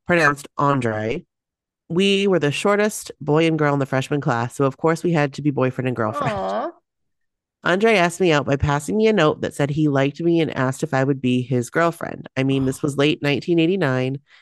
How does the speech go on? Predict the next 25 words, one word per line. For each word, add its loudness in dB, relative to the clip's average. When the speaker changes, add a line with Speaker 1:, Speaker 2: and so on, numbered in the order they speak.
Speaker 1:
and 0
that's 0
how 2
you 2
ask -2
someone 0
out, -2
by 0
Speaker 2:
True. -6
Speaker 1:
passing -2
notes -8
during -2
and -2
in -2
between -4
classes. -10
Yes, -10
this -12
is, -14
this -14
is -12
facts. -10
Speaker 2:
This -14
is -18
fact. -14